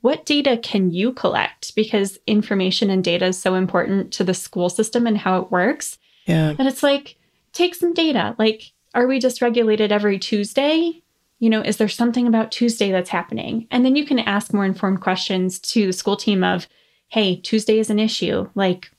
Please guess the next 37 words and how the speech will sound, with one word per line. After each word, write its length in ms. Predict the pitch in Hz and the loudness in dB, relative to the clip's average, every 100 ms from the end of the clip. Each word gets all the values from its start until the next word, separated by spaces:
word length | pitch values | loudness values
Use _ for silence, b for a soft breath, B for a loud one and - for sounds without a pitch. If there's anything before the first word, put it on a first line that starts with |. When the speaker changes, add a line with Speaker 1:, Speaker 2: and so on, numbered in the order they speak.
| _ - | _ -4
Speaker 1:
what's 320 | 190 185 - | -2 -2 0
happening 360 | 175 - 190 | -2 0 0
on 120 | 175 180 | 0 -2
Tuesday? 500 | 180 175 - - 220 | -2 -4 -6 -8 0
Oh, 120 | 240 254 | 2 2
they 100 | 233 | 2
have 160 | 226 | 2
music 380 | 220 226 220 - | 2 2 0 -4
class 560 | - - 190 - - _ - | -4 -4 -6 -10 -16 _ -2
and 200 | 214 196 | 0 0
it's 140 | 190 - | -2 -2
overwhelming 480 | 190 185 180 180 180 | 0 0 0 0 0
and 100 | 180 | 0
it's 140 | 175 | -2
overstimulating. 920 | 180 180 - 175 - - - 202 208 | -2 -2 -2 -2 -2 -4 -4 -6 -2
Okay, 320 | 220 226 - - | -2 0 -2 -2
like, 280 | 196 190 - _ _ _ | -2 -2 -4 _ _ _
we 120 | 240 269 | 0 2
can 100 | 285 | 2
work 160 | 302 | 2
with 140 | 214 165 | 0 0
that. 220 | 165 - | -2 0
We 100 | 208 | 2
need 180 | 208 190 | 2 2
to 120 | 214 | 0
accommodate 540 | 208 214 202 170 175 | 2 0 0 0 -2
that." 260 | - - - _ _ _ _ _ | -2 -4 -4 _ _ _ _ _
But 120 | 226 220 | 0 2
without 460 | 220 220 214 214 | 2 2 -2 -2
that 460 | 196 180 180 - _ _ - | 0 0 0 -2 _ _ -10
kind 240 | - 220 | -2 2
of 160 | 196 190 | 0 0
record 380 | 196 190 240 226 | -4 0 0 0
keeping 420 | - 233 247 240 | -2 0 2 2
on 180 | 202 185 | 2 2
your 180 | 190 226 | 2 2
end, 340 | 240 247 | 2 0